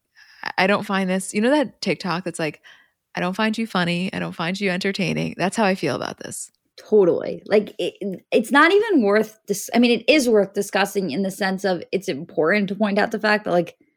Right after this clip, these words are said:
Speaker 2: this isn't funny in the slightest, but it's almost not worth discussing 'cause it's like, I don't wanna give you any more attention for this, like, ridiculous display that you have going on because it is just,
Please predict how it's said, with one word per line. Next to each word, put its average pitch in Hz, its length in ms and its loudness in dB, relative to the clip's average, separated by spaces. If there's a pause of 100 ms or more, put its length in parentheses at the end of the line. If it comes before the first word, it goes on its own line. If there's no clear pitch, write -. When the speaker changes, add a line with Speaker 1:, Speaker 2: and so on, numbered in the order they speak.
(320)
Speaker 2:
this 175 140 -6
isn't 170 380 -2
funny 165 220 -2
in 160 80 -4
the 160 80 -4
slightest, 180 500 0
but 190 80 2
it's 196 120 -2
almost 226 420 2
not 170 280 2
worth 208 200 0
discussing 226 440 0
'cause 208 100 0
it's 202 100 -2
like, 208 160 -2
I 208 80 4
don't 233 140 4
wanna 247 180 4
give 202 240 2
you 208 240 2
any 202 180 2
more 196 180 0
attention 196 480 -2
for 202 140 -4
this, 190 220 -2 (380)
like, 175 280 -6
ridiculous 175 840 0
display 165 420 0
that 147 120 -2
you 165 100 2
have 160 180 2
going 156 240 0
on 147 240 -2
because 180 240 0
it 175 60 -2
is 180 160 0
just, 190 280 0